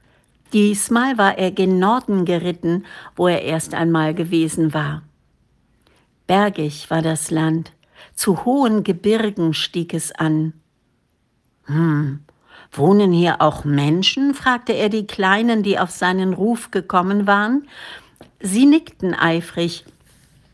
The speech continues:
„Menschen wohnen hier, aber ihre Hütten liegen weit auseinander, weil sich die Berge dazwischen schieben. Der Weg wird immer beschwerlicher werden.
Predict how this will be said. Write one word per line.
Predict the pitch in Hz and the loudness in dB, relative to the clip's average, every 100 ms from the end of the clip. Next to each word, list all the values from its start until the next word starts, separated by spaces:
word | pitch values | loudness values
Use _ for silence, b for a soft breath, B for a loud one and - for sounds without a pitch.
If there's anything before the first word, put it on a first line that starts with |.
| _ - | _ -2
„Menschen | 202 175 170 165 - 254 233 | 2 2 0 -2 2 2 4
wohnen | 262 311 415 381 247 | 4 4 6 6 6
hier, | 202 226 196 185 | 6 6 6 6
aber | 214 220 196 196 B B - | 4 6 4 2 B B -2
ihre | 247 220 208 | 2 4 4
Hütten | 247 - 285 | 2 2 4
liegen | 208 220 196 190 | 4 2 0 2
weit | 196 262 - | 0 0 0
auseinander, | 220 226 220 233 320 349 196 180 170 B B - | 0 2 2 2 2 2 2 2 -2 B B 0
weil | 165 165 | 2 2
sich | 180 170 - | 0 -4 -4
die | 190 | -4
Berge | 190 226 320 339 | 0 0 0 0
dazwischen | 208 180 175 - 190 - 180 | 2 0 0 -2 0 0 -2
schieben. | - 196 180 180 180 180 b b b b - | -2 -2 -2 0 -2 -2 b b b b -2
Der | 320 | 0
Weg | 277 254 - | 0 0 2
wird | 233 | 2
immer | 220 233 220 | 4 4 4
beschwerlicher | 214 - 247 320 330 254 226 202 | 2 -2 0 2 2 0 2 2
werden. | 202 190 185 214 185 185 | 4 2 2 0 0 -2